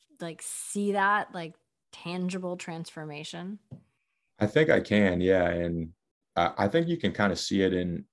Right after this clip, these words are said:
Speaker 2: in people's expression in their face. Like, there's just this, like, this, like, subtle smile, this subtle joy, this subtle, you can almost see the thought behind the smile is just like, "I,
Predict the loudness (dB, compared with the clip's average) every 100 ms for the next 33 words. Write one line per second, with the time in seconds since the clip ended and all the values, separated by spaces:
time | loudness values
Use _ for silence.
0 | _ -6 -4 0 2 2 0 -2 0 2
1 | 2 0 -2 -2 -2 0 2 2 0 2
2 | 0 0 -2 0 0 -2 -4 -2 0 0
3 | 0 -8 _ _ _ -6 -2 0 -2 0
4 | 0 2 2 -2 0 2 4 2 0 0
5 | 0 0 -2 -2 0 2 0 -2 -4 0
6 | 2 2 2 0 -6 _ _ _ _ _
7 | _ _ _ _ _ _ _ _ -4 0
8 | 2 4 4 2 2 2 2 2 4 4
9 | 4 -2 -4 -2 0 -2 -2 -4 -4 0
10 | 2 2 0 -2 -4 -2 0 0 0 0
11 | 0